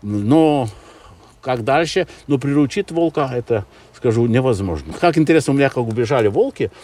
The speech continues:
Первый день они идут вот так, первый вечер. Я думаю, что, как это делать? Я испугался. Второй день уже они дикие. А через пять дней они вообще дикие.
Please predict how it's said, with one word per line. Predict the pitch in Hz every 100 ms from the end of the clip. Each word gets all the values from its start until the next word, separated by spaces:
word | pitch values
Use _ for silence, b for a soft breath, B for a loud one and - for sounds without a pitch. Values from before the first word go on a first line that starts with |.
| B B B _
Первый | - 220 208
день | 185 269
они | 233 226 220
идут | 214 208
вот | 190
так, | 170 120
первый | - 277 208 202
вечер. | 180 - 85
Я | 107
думаю, | 110 110 101
что, | - 180
как | - 170 151
это | -
делать? | 117 117 92
Я | 107
испугался. | - 85 107 101 - 135 254 143 - 90 _ b b b b b b _ -
Второй | - 123 117 208
день | 240 135 95 -
уже | 110 120 135 -
они | - 117 120
дикие. | 104 113 - - - _
А | 131
через | 123 151 139
пять | - 233 180
дней | 160 127 - b b
они | 117
вообще | 127 117 - 175
дикие. | 104 82 78